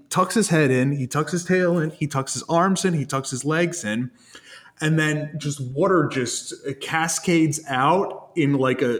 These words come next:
a spiral motion, and he just turns and turns and turns and turns, and all that water just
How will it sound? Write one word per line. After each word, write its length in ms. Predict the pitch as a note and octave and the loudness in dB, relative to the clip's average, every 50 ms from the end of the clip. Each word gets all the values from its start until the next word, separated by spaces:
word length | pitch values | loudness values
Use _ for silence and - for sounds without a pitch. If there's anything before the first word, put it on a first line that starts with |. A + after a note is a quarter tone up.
| - - | -4 -6
a 100 | C3 A#2+ | -6 -4
spiral 680 | - - - - - C3 A#2+ B2 C#3+ E3+ F3+ F3+ F3+ F#3 | -2 -2 -4 -4 -4 -2 0 2 2 2 2 2 2 2
motion, 600 | F3 E3+ F3 F3 F3+ F#3 - - - G3+ G3 G3 F#3+ | 4 4 4 4 2 2 0 0 0 0 0 2 0
and 180 | F3 B2 A2 G#2+ | 0 -2 -4 -6
he 60 | G#2+ | -6
just 480 | A2 - B2 A2+ - - - - - - _ - - - - - _ _ | -6 -6 -6 -4 -4 -6 -8 -10 -16 -20 _ -20 -20 -20 -20 -20 _ _
turns 320 | - - C#3 D3 F3 E3+ D#3+ | -4 0 2 2 2 4 2
and 140 | C3+ C3 | 0 0
turns 300 | - C3+ C#3+ D3+ D#3 D3 | 0 2 2 2 2 0
and 140 | C3+ A#2 A#2 | 0 -2 -2
turns 300 | - C3 C3+ C#3+ C#3+ C#3 | 0 0 2 2 2 0
and 120 | C3 B2 B2+ | -2 -2 -2
turns, 340 | B2+ A#2+ B2+ D3 D#3 D#3 - | -2 0 0 0 0 0 -2
and 80 | C3 | -4
all 140 | A2 A#2 C3 | -6 -4 -4
that 220 | - A#2+ A#2+ - A2+ | -4 -4 -6 -6 -4
water 300 | G#2+ A2 A#2 C#3 C#3+ C#3 | -4 -2 0 0 0 -2
just 400 | C#3 C3+ A#2 - - - _ | -2 -6 -8 -10 -10 -16 _